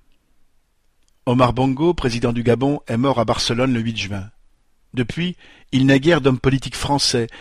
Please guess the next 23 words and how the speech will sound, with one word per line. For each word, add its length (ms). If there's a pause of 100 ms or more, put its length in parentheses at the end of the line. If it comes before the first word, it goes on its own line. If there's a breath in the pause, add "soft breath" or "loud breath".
(100)
qui 120
n'ait 120
tenu 300
à 120
exprimer 400
publiquement 640 (180 soft breath)
ses 180
regrets 480 (120)
ou 60
sa 160
vive 200
émotion. 520 (640 soft breath)
Pas 240
un 60
président 500
africain 560 (340 soft breath)
qui 100
n'ait 100
ressenti 460
le 100
besoin 420
de 100
saluer, 440